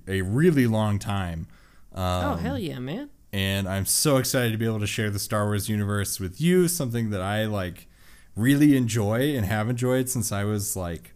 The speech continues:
Speaker 1: a teeny tiny kid. So
Speaker 2: Oh, man. I remember you talking about
Speaker 1: <laughs>
Speaker 2: the,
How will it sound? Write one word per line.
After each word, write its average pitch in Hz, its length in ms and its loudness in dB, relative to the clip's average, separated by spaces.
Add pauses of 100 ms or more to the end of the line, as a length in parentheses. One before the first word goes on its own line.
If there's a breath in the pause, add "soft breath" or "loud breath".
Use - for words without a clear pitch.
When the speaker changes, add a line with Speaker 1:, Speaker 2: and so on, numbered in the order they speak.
Speaker 1:
a 90 100 -4
teeny 107 420 -2
tiny 113 340 -2
kid. 107 420 -4 (640 soft breath)
So 107 460 0
Speaker 2:
Oh, 143 140 -2
man. 147 420 -6 (360)
I 139 140 -2
remember 135 600 -2
you 120 200 -8
talking 123 420 -6
about 120 240 -6
Speaker 1:
<laughs> - 560 0
Speaker 2:
the, 131 800 0